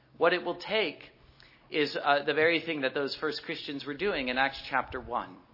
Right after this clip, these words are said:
And appreciate the point I'm making. When I say we're, we find ourselves in Acts chapter one, I'm saying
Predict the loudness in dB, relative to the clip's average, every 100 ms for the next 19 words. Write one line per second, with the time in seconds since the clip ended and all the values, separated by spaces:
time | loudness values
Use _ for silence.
0 | _ -8 -8 -4 -4 -2 -2 -4 -6 -6
1 | -4 -6 -8 -16 -18 -20 -20 _ _ _
2 | -20 -16 0 2 4 4 4 4 4 4
3 | 0 2 6 6 4 2 0 2 -2 -2
4 | -2 0 0 0 -4 0 -2 -2 -4 -4